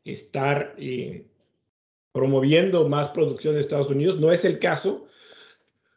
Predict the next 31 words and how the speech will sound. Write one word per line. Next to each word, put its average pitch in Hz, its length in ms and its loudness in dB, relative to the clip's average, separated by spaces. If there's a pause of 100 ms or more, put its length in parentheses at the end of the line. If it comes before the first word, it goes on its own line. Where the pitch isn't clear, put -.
por 156 180 4
cuestiones 180 400 2
económicas. 175 720 0
Este, 143 240 -6
la, 151 240 0
los - 480 0
productores 151 440 2
en 156 80 0
Estados 151 300 0
Unidos, 156 320 2
recuerden, 156 340 -2
son 147 200 -2
productores 151 460 4
independientes, 143 840 0
privados. 147 880 0 (320)
Han 147 220 -2
estado 160 260 0
utilizando 151 720 2
esta 143 460 0
oportunidad 127 800 0
con 135 160 -4
precios 143 340 -2
positivos 147 680 -2
para 123 340 -4
poder 131 280 0
pagar 131 360 -2
deuda 135 320 2
y 151 80 0
liberarse 123 560 -4
de, 117 600 -4
de, - 560 -14